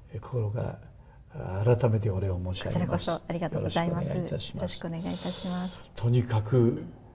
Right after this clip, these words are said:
Speaker 1: えー、このお名刺や、こうしたいろいろ資料を拝見しますと、お、今私が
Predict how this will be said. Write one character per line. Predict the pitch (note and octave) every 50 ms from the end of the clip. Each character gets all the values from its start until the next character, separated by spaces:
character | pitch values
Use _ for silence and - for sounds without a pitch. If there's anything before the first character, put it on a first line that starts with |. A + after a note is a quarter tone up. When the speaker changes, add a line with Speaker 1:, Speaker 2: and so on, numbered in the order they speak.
| - -
Speaker 1:
え | G#2 G2 G2 G2 F#2+ G2 G2 G2 G2 G#2 A2 - - -
ー、 | -
こ | - A2
の | G#2 G2
お | - - - - - - - - - A2+ A2 G#2+
名 | G#2+ G#2+ G2+ F#2+
刺 | F2 - - - A2+ G#2+
や、 | G2+ G#2 C3 C#3+ - - - - - - - - - - A2+
こ | - -
う | G#2
し | - -
た | - G#2 F#2+ F#2 F#2 F#2 F#2+ - - - - - - -
い | - G#2 G#2
ろ | G2+ F#2
い | F#2
ろ | G2+ F#2+ F#2+ - - - - - - - - - - -
資 | - - B2
料 | A2 G2+ F#2
を | G2 G#2+ A#2+ B2 A#2+ - - - - F#2
拝 | F#2+ G#2+ G#2
見 | - A2+ G2+ G#2
し | G2+ - - A2
ま | G2+ -
す | - -
と、 | - F2+ - - - - - - - - - - - - - - - - - -
お、 | - - - - - -
今 | A#2 G#2+ G2 F#2+
私 | F#2 F#2+ G2 F#2+ - - - G#2
が | G2+ G2 F#2+